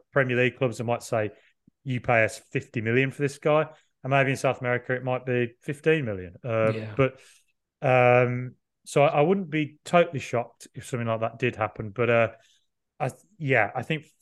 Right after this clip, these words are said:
Speaker 1: for this way the squad is right this instant, I think the only major change really to last season is the introduction of Pau Torres. Um, though, uh, I, I imagine we're gonna be very productive in the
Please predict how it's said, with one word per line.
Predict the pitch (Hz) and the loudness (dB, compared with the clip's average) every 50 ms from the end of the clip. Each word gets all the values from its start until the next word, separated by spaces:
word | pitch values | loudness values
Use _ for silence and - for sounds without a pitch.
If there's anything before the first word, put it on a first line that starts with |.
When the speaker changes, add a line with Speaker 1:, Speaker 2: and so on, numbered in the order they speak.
| _ _ - | _ _ -4
Speaker 1:
for | 147 | -2
this | 127 135 131 - | 0 0 -2 -2
way | 151 147 151 151 | 2 4 4 4
the | 143 127 | 4 2
squad | - - - 143 135 | -4 -2 0 2 2
is | 131 123 113 107 | 2 2 0 -4
right | 113 113 120 131 131 135 - - _ | -6 -2 0 2 2 0 -2 -4 _
this | - 123 - - - _ _ | -8 -8 -8 -12 -20 _ _
instant, | - 143 143 175 175 - - - - 196 196 196 - - - - _ _ _ _ _ _ _ _ | -2 0 0 -2 -4 -10 -12 -8 -6 -6 -6 -6 -8 -16 -20 -20 _ _ _ _ _ _ _ _
I | - 131 | -12 -6
think | - - 151 147 | -4 -4 -2 0
the | 139 135 135 | 2 4 4
only | 156 190 185 151 135 | 6 6 4 4 2
major | 123 123 127 131 151 180 196 143 - 107 | 2 2 2 4 4 4 2 0 -4 -6
change | - - 131 120 110 110 107 101 - - _ | -4 -2 0 0 0 -2 -4 -8 -12 -16 _
really | - 120 117 123 120 117 110 | -4 0 2 4 4 2 0
to | - - | 0 0
last | 113 117 - - | 0 0 -2 -4
season | - 123 113 104 107 | -4 -4 -4 -4 -6
is | 107 98 | -8 -8
the | - 117 | -6 -6
introduction | 110 110 104 - - 117 - - - | -6 -6 -8 -8 -10 -10 -10 -12 -14
of | 120 104 | -14 -10
Pau | - - 113 107 | -6 -4 -4 -4
Torres. | 104 - - - 131 120 110 101 95 92 90 - - - _ _ _ _ _ _ _ _ _ _ _ _ _ _ _ _ - | -4 -6 -4 0 0 2 2 0 -2 -4 -8 -12 -18 -20 _ _ _ _ _ _ _ _ _ _ _ _ _ _ _ _ -6
Um, | 117 117 113 110 110 110 107 107 104 101 98 101 113 - _ _ _ _ _ _ _ _ _ _ - - - _ _ _ _ _ _ - | -4 -2 0 2 2 0 0 -2 -2 -4 -6 -8 -10 -14 _ _ _ _ _ _ _ _ _ _ -20 -20 -20 _ _ _ _ _ _ -14
though, | 123 110 110 120 113 110 107 107 104 104 104 107 110 - _ _ _ _ _ _ - | -6 0 2 4 4 4 4 2 0 0 -2 -4 -8 -12 _ _ _ _ _ _ -8
uh, | - 113 107 107 104 104 104 104 101 - _ _ _ _ _ _ _ _ _ _ _ _ _ _ _ _ _ - | -6 -4 -2 0 0 0 0 -2 -4 -6 _ _ _ _ _ _ _ _ _ _ _ _ _ _ _ _ _ -4
I, | 123 117 120 - - | -2 -2 -2 -4 -2
I | 120 117 113 | -2 0 0
imagine | 113 120 120 113 101 113 104 | 2 2 0 0 0 -4 -6
we're | 110 | -4
gonna | 104 107 104 | -4 -4 -4
be | 104 | -4
very | 98 107 104 101 | -4 -2 -2 -2
productive | 98 - - 104 98 - - - 104 95 | -4 -6 -8 -12 -12 -12 -14 -14 -14 -12
in | 98 | -12
the | 98 95 95 | -12 -12 -14